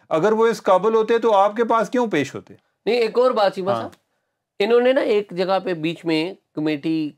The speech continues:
Speaker 2: के इजलास में कहा कि देखें जी, किसी से, अ, गुस्से से बोल देना या डांट देना किसी को,
Speaker 1: हम्म।
Speaker 2: वो हरासगी इन्होंने बना ली है।
Speaker 1: हम्म।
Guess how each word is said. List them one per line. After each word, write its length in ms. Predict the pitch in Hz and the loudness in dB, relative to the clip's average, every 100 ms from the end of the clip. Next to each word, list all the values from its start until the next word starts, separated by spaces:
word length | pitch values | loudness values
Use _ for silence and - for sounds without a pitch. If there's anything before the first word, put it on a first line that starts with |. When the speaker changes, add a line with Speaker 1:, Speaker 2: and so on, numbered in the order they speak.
| - | -4
Speaker 2:
के 140 | 143 | -2
इजलास 360 | 120 117 127 139 | -2 -4 -6 -8
में 100 | 139 | -4
कहा 180 | 139 143 | -4 -2
कि 120 | 151 | -2
देखें 280 | 151 180 165 | -4 -2 -4
जी, 260 | 180 156 _ _ _ - | -4 -6 _ _ _ -10
किसी 260 | 165 190 | -6 -6
से, 280 | - 170 165 | -4 -2 0
अ, 140 | 147 143 - | -2 -6 -4
गुस्से 500 | 135 127 147 - 185 | -4 -2 -4 -2 -2
से 120 | 180 | -2
बोल 360 | 143 143 147 143 | -2 -2 -2 -2
देना 260 | 147 151 | 0 2
या 140 | 147 139 | 2 0
डांट 340 | 117 139 170 | 0 0 0
देना 320 | 156 151 139 | 0 0 0
किसी 240 | 131 120 139 | -2 -8 -6
को, 160 | 143 | -4
Speaker 1:
हम्म। 100 | 131 | -2
Speaker 2:
वो 200 | 143 156 | 0 0
हरासगी 400 | 139 127 123 151 | 2 0 -2 0
इन्होंने 200 | 151 147 | 2 2
बना 260 | 131 127 117 | 0 -2 -4
ली 180 | 120 120 | -4 -6
है। 100 | |
Speaker 1:
हम्म। 100 | 101 | -8